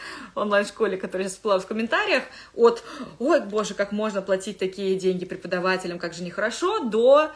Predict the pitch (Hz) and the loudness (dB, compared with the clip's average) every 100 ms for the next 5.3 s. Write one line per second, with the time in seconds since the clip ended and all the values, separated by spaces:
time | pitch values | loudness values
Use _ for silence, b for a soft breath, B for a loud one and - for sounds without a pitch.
0 | B B B - 208 208 240 233 214 202 | B B B -6 -2 2 2 2 0 2
1 | 233 - 226 - 190 190 233 247 254 196 | 0 0 0 0 -2 2 6 8 6 2
2 | 185 190 190 - 180 180 180 175 180 226 | -2 -4 -4 -6 -10 -10 -8 -2 2 2
3 | 370 - 226 170 - - - 214 214 185 | 0 -2 -4 -4 -8 -10 2 2 2 -4
4 | - 180 247 - 202 208 226 208 226 214 | -8 -6 -6 -2 0 -2 -2 -6 -4 -4
5 | 160 - - | -4 -10 -12